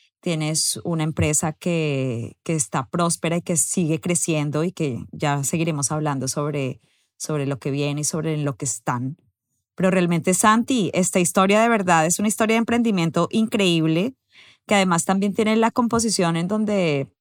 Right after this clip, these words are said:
eh, sus founders y Andrés en este caso es una persona absolutamente curiosa, de que se, con ánimos de siempre seguir adelante, de aprender, de ser una persona súper disciplinada, o sea, tiene todas las características que generalmente tienen los founders, que tienen los emprendedores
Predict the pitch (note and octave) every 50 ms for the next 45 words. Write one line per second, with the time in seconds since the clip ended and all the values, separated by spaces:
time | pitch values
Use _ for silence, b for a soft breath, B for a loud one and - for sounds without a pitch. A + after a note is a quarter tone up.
0 | _ - - _ _ _ _ _ - - - E3 D#3+ D3+ D3 D3 C3+ - - F3
1 | D#3+ - - F3 F3 F3+ F3+ F3+ F#3 G3 G#3 - - F#3+ E3+ D3+ D#3 D#3+ D3+ E3
2 | F3+ F3 - G3 F3+ F#3+ - - G3 - - G3+ F#3 F3+ F#3 - G3+ F#3 F#3 F#3
3 | F#3+ - F#3+ F3+ F3+ - F#3+ G3+ F3+ D3 D3+ E3+ G#3 - - - D3 C#3+ D3+ -
4 | F3+ - - G#3 G3 F#3+ F3 E3+ D#3+ D#3+ - F3 D#3+ F3 F3+ - - F#3 E3+ -
5 | - - - - C#2+ E2+ - - F3+ D#3+ C#3+ C#3+ D#3+ D#3+ E3 F#3 F3+ F#3+ - -
6 | G3 F3 D#3+ C#3 F3 G3 G3 G#3 F#3 E3+ D#3+ D3 D3 E3+ F3+ D#3+ D3+ D3 D3+ E3
7 | D#3+ - - D#3 D#3+ E3 E3+ F3 D#3+ E3+ D3+ D3 - D#3 D#3+ D3+ C#3+ C#3+ C3 E3
8 | F3 F3+ F3 F3+ F3+ F#3 F3+ F3+ B B B B B B B B _ - F3+ F3+
9 | F3 - F3 E3 D3 D3+ - - - E3 E3 D3 - F#3+ F#3 G3 D3+ C#3+ - F#3+
10 | D#3 F#3+ F#3+ F3+ G#3+ G3+ - F3+ - E3 D3 C3+ C#3+ D3 D3+ D3 D3 D3+ E3 E3+
11 | - - D3 D#3+ - - - E3+ D#3 D#3+ E3+ - F#3 F3 F3+ F3+ - - A#3 G#3
12 | G3 - - - D3+ D3 - - - E3 E3 - - G3 F#3+ F#3 E3 D3+ C#3 C#3
13 | C3 D3 D3+ C#3 - D#3+ - E3+ D#3+ E3 F3+ F3 D3 - - - D#3 D3+ D3 D#3
14 | D#3 D3+ - - - - C#3+ C#3 C3+ D#3+ E3 F3 F3+ - F#3 F3+ E3 C#3+ C3+ C#3
15 | D3 D3+ D3 D3 D#3 D#3+ D3+ - - b